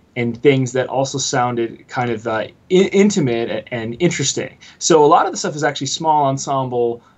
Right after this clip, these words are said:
stuff, instruments that I played, like organ and piano and guitar, and kind of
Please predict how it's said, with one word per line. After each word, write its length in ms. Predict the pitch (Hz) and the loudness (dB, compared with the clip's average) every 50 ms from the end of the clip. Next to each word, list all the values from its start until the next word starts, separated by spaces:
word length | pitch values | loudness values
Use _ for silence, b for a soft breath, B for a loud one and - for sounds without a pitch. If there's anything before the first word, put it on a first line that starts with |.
| b _ | b _
stuff, 340 | - - - 220 180 - 131 127 | -8 -2 2 2 2 2 0 -6
instruments 360 | - 156 143 139 - 139 131 131 | -6 -4 -4 -2 -2 -4 -4 -2
that 100 | 127 117 | -4 -4
I 80 | 113 | -4
played, 360 | 107 - - 123 123 123 120 | -6 -6 0 2 4 4 4
like 160 | 120 110 107 - - - | 2 0 -4 -6 -10 -16
organ 400 | - - - 131 135 123 117 120 | -12 -6 -2 0 2 2 2 0
and 120 | 120 113 113 | -2 -4 -4
piano 380 | - 120 113 113 117 113 113 | -6 -4 -4 -2 -2 -2 -2
and 100 | 113 110 107 | -4 -4 -6
guitar, 500 | 110 104 - 113 104 107 107 110 107 107 | -8 -6 -2 0 2 2 4 4 2 2
and 160 | 107 107 - | 0 -2 -4
kind 180 | - 131 120 110 | -4 -4 -4 -4
of 80 | - | -6